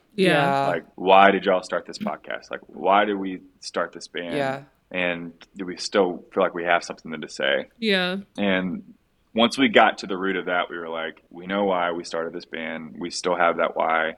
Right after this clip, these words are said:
Speaker 3: and we still have a lot to say."
Speaker 2: Yeah.
Speaker 3: So I think, you know, pushing through and going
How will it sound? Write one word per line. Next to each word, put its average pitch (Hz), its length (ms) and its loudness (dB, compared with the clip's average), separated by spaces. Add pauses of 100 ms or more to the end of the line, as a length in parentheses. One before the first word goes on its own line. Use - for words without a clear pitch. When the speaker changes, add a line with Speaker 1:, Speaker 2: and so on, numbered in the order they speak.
(140)
Speaker 3:
and 80 400 -8 (180)
we 92 140 -4
still 90 240 0
have 80 140 4
a 78 40 -2
lot 78 260 -2
to - 80 -14
say." - 360 -4
Speaker 2:
Yeah. 147 360 -6 (340)
Speaker 3:
So 85 400 2 (100)
I 107 140 4
think, 104 320 -2 (220)
you 98 80 -8
know, 92 100 -2
pushing 104 560 -4
through 92 340 -4
and 87 220 -12
going 101 420 6